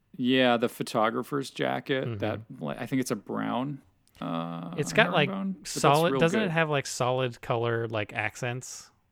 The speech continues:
Speaker 2: I, like, I seem to
Speaker 1: Yeah.
Speaker 2: recall it has
Speaker 1: Uh-huh.
Speaker 2: these, like, weird sort of, um, solid,
Speaker 1: Yeah, they're
Speaker 2: uh, patch
Speaker 1: there's some
Speaker 2: kinda thing.
Speaker 1: accents on, yeah, yeah, yeah,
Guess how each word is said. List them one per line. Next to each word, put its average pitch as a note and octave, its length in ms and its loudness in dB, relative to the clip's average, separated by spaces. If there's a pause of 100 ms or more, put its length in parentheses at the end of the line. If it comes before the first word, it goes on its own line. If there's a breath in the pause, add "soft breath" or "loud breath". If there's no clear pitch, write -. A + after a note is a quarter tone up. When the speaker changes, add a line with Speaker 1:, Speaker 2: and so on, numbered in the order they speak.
(120)
Speaker 2:
I, B2 140 -6 (140)
like, B2 300 -4
I C3 60 -8
seem D#3+ 140 -2
to E3+ 60 8
Speaker 1:
Yeah. E3 240 8
Speaker 2:
recall A2 560 -2 (240 soft breath)
it B2 120 -8
has B2+ 200 2
Speaker 1:
Uh-huh. D3+ 160 4
Speaker 2:
these, F#3 80 2
like, A#2 200 -2
weird A#2+ 580 -4
sort A#2+ 280 -4
of, G#2+ 200 -6
um, G2+ 420 -6 (640 soft breath)
solid, A#2+ 380 0
Speaker 1:
Yeah, D#3+ 160 6
they're D#3+ 160 2 (760 soft breath)
Speaker 2:
uh, G#2+ 380 -8
patch B2+ 260 -2
Speaker 1:
there's E3 220 4
some F3+ 100 0
Speaker 2:
kinda C3 120 -6
thing. D#3+ 100 6
Speaker 1:
accents D3 400 0
on, C3 440 0
yeah, A#2+ 240 2
yeah, G#2+ 120 -2
yeah, G#2+ 340 -6